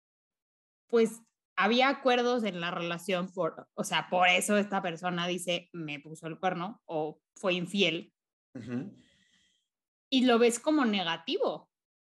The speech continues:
Speaker 1: ¿no?
Speaker 2: Ujú.
Speaker 1: Entonces,
Speaker 2: Ujú.
Speaker 1: o sea, tú va, va a cambiar, o puedes cambiar la relación que tengas con el evento a futuro,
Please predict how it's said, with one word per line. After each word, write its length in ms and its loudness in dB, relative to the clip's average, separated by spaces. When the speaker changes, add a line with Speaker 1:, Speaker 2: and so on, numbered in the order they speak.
Speaker 1:
¿no? 280 0
Speaker 2:
Ujú. 340 -8
Speaker 1:
Entonces, 460 2
Speaker 2:
Ujú. 280 -10
Speaker 1:
o 80 2
sea, 220 4
tú 380 2
va, 460 2
va 200 4
a 100 0
cambiar, 640 2
o 160 -14
puedes 280 0
cambiar 280 2
la 100 2
relación 380 -2
que 60 -2
tengas 220 -2
con 220 -10
el 100 -6
evento 300 -2
a 60 0
futuro, 640 -4